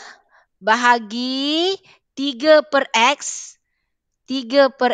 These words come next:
X sama juga tiga darab X per tiga. Ah, macam tu dapat X. Okey, itu F dua. Kita tengok F tiga.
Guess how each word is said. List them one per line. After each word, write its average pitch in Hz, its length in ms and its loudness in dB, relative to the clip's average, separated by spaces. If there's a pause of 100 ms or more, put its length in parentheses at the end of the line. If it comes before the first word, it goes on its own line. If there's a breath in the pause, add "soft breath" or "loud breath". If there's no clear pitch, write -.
X 262 320 -2
sama 233 240 0
juga 233 480 -2
tiga 240 480 -2
darab 214 560 4
X 226 240 -2
per 233 240 -6
tiga. 254 560 -2
Ah, 233 400 2
macam 233 240 -4
tu 262 160 -4
dapat 220 480 -2
X. - 240 -14 (560 soft breath)
Okey, 233 320 2
itu 269 160 -2
F 254 160 0
dua. 233 320 2 (320 soft breath)
Kita 320 240 2
tengok 277 160 0
F 247 160 -2
tiga. 202 320 -6